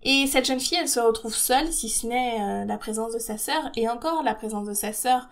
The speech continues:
est très très importante dans le conte, mais c'est parce que la jeune fille lui donne cette place et lui donne ce rôle.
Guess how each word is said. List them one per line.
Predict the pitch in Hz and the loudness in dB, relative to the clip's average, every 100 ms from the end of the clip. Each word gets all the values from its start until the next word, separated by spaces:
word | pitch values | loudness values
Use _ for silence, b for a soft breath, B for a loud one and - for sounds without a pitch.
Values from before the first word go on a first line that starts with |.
| B | B
est | - 202 - - | -2 -2 -4 -6
très | - 269 | -2 0
très | 277 240 | 2 0
importante | 226 226 233 233 | 2 2 0 2
dans | |
le | 247 | 0
conte, | 247 311 277 - | 2 -4 -2 -6
mais | 233 233 233 240 | -4 -4 -2 -2
c'est | 240 226 | 0 -2
parce | 220 - - | -2 2 2
que | 269 269 247 - - 214 | 2 2 2 0 -6 -4
la | 220 | -2
jeune | 214 214 | -2 -2
fille | - 277 254 208 | -2 -4 -6 -6
lui | 208 | -8
donne | 196 285 330 240 214 - | -4 -2 0 -2 -4 -6
cette | - 202 | -8 -8
place | - 247 285 175 | 2 2 2 -4
et | 202 | -8
lui | 214 196 | -10 -2
donne | 240 233 | -2 0
ce | 220 262 | -2 0
rôle. | 302 269 | 0 0